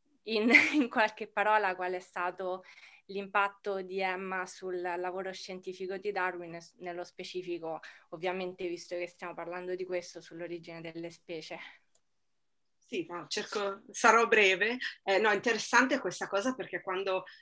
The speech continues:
Speaker 2: in realtà, a parte Emma, ovviamente, la, la figura di cui adesso appunto magari diciamo qualcosa, quando, quando parliamo di, insomma, di Darwin e le donne, Darwin era un uomo del suo tempo, giusto Marco? Non è che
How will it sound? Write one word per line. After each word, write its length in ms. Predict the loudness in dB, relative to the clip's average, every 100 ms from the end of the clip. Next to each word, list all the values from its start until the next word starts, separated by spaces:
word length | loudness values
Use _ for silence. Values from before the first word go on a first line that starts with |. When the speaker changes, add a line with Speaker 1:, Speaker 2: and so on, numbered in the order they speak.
| _
Speaker 2:
in 120 | 2 6
realtà, 320 | 6 10 8
a 80 | 12
parte 560 | 10 10 8 8 8
Emma, 300 | 6 4 4
ovviamente, 560 | 2 2 2 2 2 2
la, 220 | 4 2
la 100 | 0
figura 580 | -4 -6 -8 -2 2 2
di 120 | 0
cui 160 | -6 -4
adesso 300 | -4 -6 -8
appunto 260 | -10 -8
magari 300 | -6 -4 -4
diciamo 380 | -6 -6 -4 -4
qualcosa, 520 | -4 -4 0 0 0 -2 -6 -12 0
quando, 580 | 6 6 8 4 2 -4 _ _ _ 0
quando 240 | 2 4 2
parliamo 480 | 4 6 6 6
di, 320 | 2 2 2 2
insomma, 320 | 0 0 -2
di 140 | 2
Darwin 340 | 8 8 8 6
e 80 |
le 140 | 6 6
donne, 400 | 6 6 4 6
Darwin 360 | 6 8 6
era 180 | 4 2
un 100 | 0
uomo 180 | -4 -4
del 160 | -4 -4
suo 160 | -6
tempo, 460 | 2 2 2 -4 -6
giusto 320 | -6 -6 -2
Marco? 340 | 0 -2 -2
Non 160 | -2 4
è 140 | 4
che 200 | 4 2